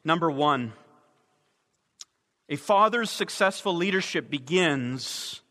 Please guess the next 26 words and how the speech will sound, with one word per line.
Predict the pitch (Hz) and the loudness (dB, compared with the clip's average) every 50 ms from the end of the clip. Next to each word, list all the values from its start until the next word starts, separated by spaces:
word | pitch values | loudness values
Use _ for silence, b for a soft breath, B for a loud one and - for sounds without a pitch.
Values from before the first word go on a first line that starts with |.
| _ _ _ _ _ _ _ _ _ _ _ _ _ _ - | _ _ _ _ _ _ _ _ _ _ _ _ _ _ 0
by | 131 147 151 156 | 2 4 4 4
instilling | 156 151 143 - - - - 214 208 202 196 190 | 2 0 -4 -4 -6 0 2 2 4 4 4 2
in | 180 165 170 | 2 2 2
his | 185 151 - - | 0 -2 -2 -6
children | - - 190 175 156 156 147 143 | -4 -2 0 0 2 2 0 0
the | 135 | -2
fear | 139 - 160 151 147 143 135 131 135 - - _ - | -2 -4 -2 0 0 2 2 0 -2 -4 -6 _ -6
of | 123 123 127 123 110 - - - - _ _ _ | -4 -4 -4 -6 -8 -12 -18 -20 -20 _ _ _
God. | - 123 113 107 101 98 98 92 - - _ _ _ _ _ _ _ _ _ _ _ _ _ _ _ _ _ _ _ _ _ _ _ _ | -4 -2 -2 0 -2 -2 -4 -8 -14 -20 _ _ _ _ _ _ _ _ _ _ _ _ _ _ _ _ _ _ _ _ _ _ _ _
This | - 180 - 220 | -4 -4 -4 -2
is | 202 | 0
what | 190 214 202 | 0 0 0
Proverb | 208 - 208 180 180 180 185 180 156 - | 2 4 4 6 6 4 4 0 0 -4
teaches | - - 185 180 143 - 180 165 135 156 | -8 -6 -6 -6 -4 -4 -4 0 2 2
us, | 156 160 160 - - - - - _ _ | 2 2 2 -2 -6 -14 -14 -18 _ _
Proverbs | - - 165 160 156 165 156 139 - | 0 2 2 4 4 2 0 -2 -6
teaches | - - 180 165 - 165 131 143 | -8 -8 -8 -6 -6 -2 0 2
us | 147 151 147 - B B B B B B B - | 2 2 0 -4 B B B B B B B -2
about | 165 151 135 135 165 175 190 202 208 214 - - - b b b b b b b b _ | -2 0 2 4 4 6 6 4 2 0 -4 -8 -16 b b b b b b b b _
fathers | - - - 208 196 196 208 220 196 226 220 202 170 | -20 -2 2 4 6 8 8 6 6 2 0 0 0
in | 190 190 | 0 2
the | 185 170 | 2 0
home, | - - - 202 196 180 165 147 135 135 127 | 0 2 2 2 4 4 2 2 0 0 2
their | 151 151 147 | 2 2 2
fundamental | - - 202 214 214 220 214 202 202 - 214 190 | 2 2 2 2 2 2 2 2 2 2 0 0
responsibility. | 165 165 156 - - - 170 165 160 - - 156 139 156 151 151 147 143 - - 127 120 110 | 0 0 -2 -2 0 2 2 2 2 0 -4 -4 -2 0 0 0 0 -2 -4 -6 -8 -8 -10